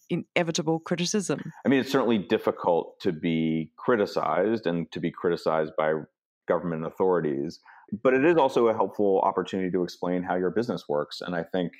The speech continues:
Speaker 2: in the course of the digital platforms inquiry in Australia, but also in engagements with other policymakers, I think we were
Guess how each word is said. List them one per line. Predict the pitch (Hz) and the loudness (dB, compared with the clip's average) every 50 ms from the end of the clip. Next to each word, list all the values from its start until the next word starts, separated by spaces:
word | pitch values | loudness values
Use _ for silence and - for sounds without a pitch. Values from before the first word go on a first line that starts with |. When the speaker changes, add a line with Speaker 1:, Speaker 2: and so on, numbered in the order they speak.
| - - | -6 -4
Speaker 2:
in | 98 92 | -4 -2
the | 87 78 - _ _ _ - | -2 -4 -6 _ _ _ -18
course | - - - 113 110 101 - - - - - | -12 -2 0 2 2 0 -2 -6 -12 -4 0
of | 95 95 90 90 87 85 82 - - _ - - - _ _ - | 2 4 4 4 2 0 -4 -6 -14 _ -20 -20 -20 _ _ -4
the | 95 | -2
digital | 85 95 87 92 | -2 0 0 0
platforms | 87 - 95 80 - - 92 90 85 - | 0 0 0 -2 -2 -4 -6 -6 -4 -4
inquiry | 90 87 - - 85 85 85 85 | -4 -6 -4 -4 -2 -2 0 0
in | 82 | -2
Australia, | 76 78 - - 143 139 131 123 120 117 110 | -4 -6 -4 0 2 4 4 4 4 2 2
but | 92 90 85 - | 2 2 0 0
also | - 82 82 - - 90 87 85 80 80 - _ - - - _ _ - | 0 -2 -2 -2 -2 0 0 2 0 -2 -4 _ -20 -20 -20 _ _ -8
in | - | -6
engagements | 87 82 76 85 85 76 - 90 82 - - - | -6 -4 -2 -2 -2 -2 -4 -8 -10 -10 -10 -8
with | 80 82 | -4 -4
other | 80 76 78 76 - - | -2 -4 -4 -6 -2 -2
policymakers, | 110 113 107 - 104 95 90 90 87 - 92 90 87 82 - _ _ - - _ _ _ _ _ _ - | -2 -2 0 -2 -2 -2 -2 -2 0 0 -2 -2 -2 -4 -8 _ _ -20 -20 _ _ _ _ _ _ -4
I | 107 | -2
think | 123 139 135 | -2 0 2
we | 147 135 | 4 4
were | 123 117 110 107 95 - - | 4 6 4 4 2 -2 -6